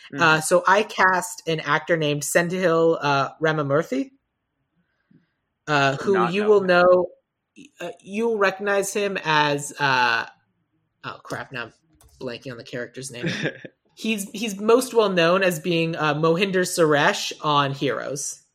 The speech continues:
Speaker 1: Okay. I remember the character. I don't really know anything else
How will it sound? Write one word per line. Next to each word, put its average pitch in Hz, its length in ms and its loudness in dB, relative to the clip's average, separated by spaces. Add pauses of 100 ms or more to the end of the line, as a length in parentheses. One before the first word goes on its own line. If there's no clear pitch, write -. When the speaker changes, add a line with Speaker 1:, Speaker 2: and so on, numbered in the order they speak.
(1300)
Speaker 1:
Okay. 120 680 0 (220)
I 165 60 -2
remember 185 460 -2
the 180 100 -2
character. 143 500 0
I 113 120 -2
don't 135 340 -4
really 139 240 -2
know 127 300 -4
anything 113 420 -6
else - 420 -10